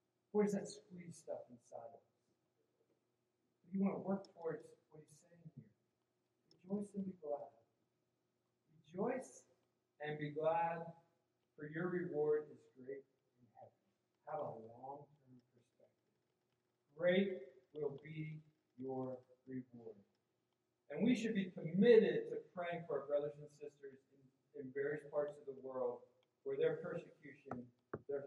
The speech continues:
threat of persecution, the reality of persecution is not a verbal s-, smear campaign. It is not what somebody will say about them on Twitter or Instagram.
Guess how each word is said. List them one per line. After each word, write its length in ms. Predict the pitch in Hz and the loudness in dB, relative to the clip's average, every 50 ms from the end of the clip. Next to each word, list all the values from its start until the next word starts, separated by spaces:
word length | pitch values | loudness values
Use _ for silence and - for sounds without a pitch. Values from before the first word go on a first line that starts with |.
| - - - | -8 2 6
threat 160 | 147 151 151 | 8 8 8
of 160 | 151 147 - | 6 0 -4
persecution, 640 | - 143 131 127 - _ - 127 127 - - 123 123 123 - | -4 -6 -6 -8 -10 _ -16 -16 -16 -12 -10 -10 -10 -8 -10
the 80 | 131 | -14
reality 720 | - - - - - - - - - 190 196 196 - 135 127 | -14 -16 -18 -20 -20 -8 -2 4 8 8 8 8 6 2 -2
of 80 | - - - | -6 -8 -14
persecution 720 | - - - _ _ _ - 123 120 - _ - 120 117 - - - - - - - - - _ - 147 147 | -16 -16 -18 _ _ _ -14 -14 -14 -14 _ -18 -16 -16 -18 -18 -20 -20 -20 -20 -20 -20 -20 _ -6 -4 -2
is 80 | 151 147 147 | -2 -2 0
not 240 | 147 147 147 139 135 | 0 2 2 2 0
a 80 | 131 127 135 | -2 -2 -2
verbal 400 | 143 139 139 135 - 131 135 - | -2 -2 -2 -2 -2 -4 -6 -6
s-, 160 | - - - _ _ _ _ _ _ _ _ _ _ _ _ | -8 -14 -20 _ _ _ _ _ _ _ _ _ _ _ _
smear 240 | 147 135 117 113 117 - | -12 -12 -12 -12 -12 -16
campaign. 400 | 127 - 196 - _ 107 101 101 _ _ 139 | -18 -20 -20 -20 _ -20 -20 _ _ _ -18
It 80 | 143 139 | -18 -16
is 80 | - | -12
not 400 | 143 139 135 139 139 139 135 131 | -8 -4 -2 -2 -2 -2 -4 -8
what 160 | 135 135 123 - | -12 -16 -14 -12
somebody 320 | 123 127 127 123 123 127 127 123 | -10 -10 -8 -8 -8 -10 -10 -12
will 160 | 123 120 - | -14 -16 -16
say 400 | - - 123 120 120 120 120 - _ _ _ _ _ _ | -16 -12 -8 -8 -8 -8 -12 -16 _ _ _ _ _ _
about 400 | - - - - - - - - | -14 -8 -4 -4 -4 -2 -2 -4
them 160 | 127 127 127 123 117 | -4 -2 -4 -4 -6
on 160 | 117 120 117 113 113 - _ _ _ _ _ _ _ | -10 -12 -12 -14 -16 -20 _ _ _ _ _ _ _
Twitter 480 | 147 143 - - - 120 120 120 120 | -6 -6 -6 -4 -4 -4 -4 -4 -4
or 160 | 113 117 123 123 | -4 -8 -10 -10
Instagram. 640 | 123 _ _ _ _ _ - 117 113 113 113 117 | -12 _ _ _ _ _ -20 -18 -18 -16 -14 -16